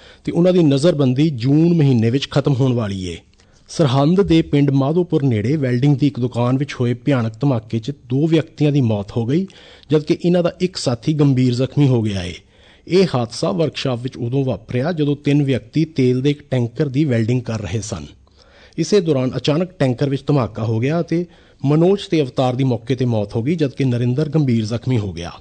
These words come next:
ਲੁਧਿਆਣਾ ਪੁਲਿਸ ਨੇ ਅੱਜ ਤੜਕੇ ਸਥਾਨਕ ਧਾਂਦਰਾ ਰੋਡ 'ਤੇ ਇੱਕ ਮੁਕਾਬਲੇ ਤੋਂ ਬਾਅਦ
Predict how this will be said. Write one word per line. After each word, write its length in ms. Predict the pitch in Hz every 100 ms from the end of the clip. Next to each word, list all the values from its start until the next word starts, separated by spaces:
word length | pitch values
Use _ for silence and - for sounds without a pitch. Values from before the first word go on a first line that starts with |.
| _ - -
ਲੁਧਿਆਣਾ 440 | 131 151 170 151 156
ਪੁਲਿਸ 340 | 165 165 156
ਨੇ 100 | 160 156
ਅੱਜ 120 | 156
ਤੜਕੇ 380 | 160 135 117 170
ਸਥਾਨਕ 420 | 170 - 131 139 147
ਧਾਂਦਰਾ 360 | - 151 110 143
ਰੋਡ 240 | 151 120
'ਤੇ 160 | 107 139
ਇੱਕ 180 | 151 -
ਮੁਕਾਬਲੇ 440 | 131 120 113 127
ਤੋਂ 140 | 143 131
ਬਾਅਦ 220 | 101